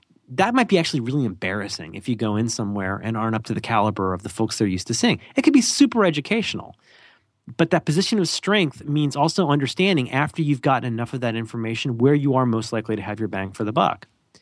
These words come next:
And once you've developed that really, that real honesty, I know when I go and try and speak somewhere,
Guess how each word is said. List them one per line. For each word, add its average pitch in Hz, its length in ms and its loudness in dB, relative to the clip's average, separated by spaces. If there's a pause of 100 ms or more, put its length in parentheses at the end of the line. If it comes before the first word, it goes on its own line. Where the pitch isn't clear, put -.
(520)
And 151 160 4
once 165 220 4
you've 175 140 2
developed 160 440 2
that 123 260 -2
really, 147 260 4
that 123 140 0
real 135 140 2
honesty, 147 460 -4
I 269 160 4
know 311 240 4
when 139 160 0
I 151 100 -6
go 165 200 2
and 147 100 2
try 147 140 0
and 143 120 0
speak - 260 -2
somewhere, 208 480 0